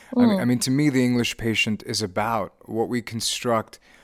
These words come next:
Speaker 1: when we're forced to stop moving, as the characters in that novel are. You know, they're forced to practice this domesticity in this house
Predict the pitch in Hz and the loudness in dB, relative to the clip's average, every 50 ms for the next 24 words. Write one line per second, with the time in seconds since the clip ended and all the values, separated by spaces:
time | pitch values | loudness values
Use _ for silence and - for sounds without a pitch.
0 | - _ _ - 107 107 104 110 104 - - - 123 120 113 - - - - 104 | -20 _ _ -6 -4 -2 -2 -2 -4 -6 -6 -4 -4 -2 0 -2 -2 -2 -2 -4
1 | - - 117 107 98 - 107 110 113 107 95 101 92 92 92 92 92 87 92 101 | -2 0 2 2 2 0 0 0 0 -2 -2 -4 -6 -6 -8 -10 -10 -10 -10 -8
2 | 104 104 101 95 - - - 101 - 107 117 123 123 - 127 113 98 107 107 104 | -8 -6 -6 -6 -6 -8 -8 -8 -2 0 0 0 0 0 -4 -4 -4 -2 -2 -2
3 | 95 101 104 104 110 110 104 110 101 90 87 82 80 78 104 104 - _ - - | -2 -2 -2 0 0 0 0 -2 -2 -2 -2 -4 -6 -10 -14 -18 -20 _ -20 -20
4 | - - - _ - 104 101 104 - - - 117 113 113 - - - 107 - - | -20 -20 -16 _ -6 -4 -4 -4 -4 -4 -4 -2 0 2 0 0 -2 -4 -6 0
5 | 113 113 110 - - - 117 101 - - 113 104 - - - 117 110 113 113 107 | 0 2 2 0 -2 -4 -4 -4 -4 -4 -4 -6 -6 -2 -2 0 0 0 0 -2
6 | - - - 135 - - 127 113 113 107 104 101 104 - - 110 127 123 104 95 | -4 -4 -4 -4 -2 0 0 0 0 0 -2 -2 -2 -4 -2 0 0 0 0 0
7 | 92 - - - | -2 -4 -4 -6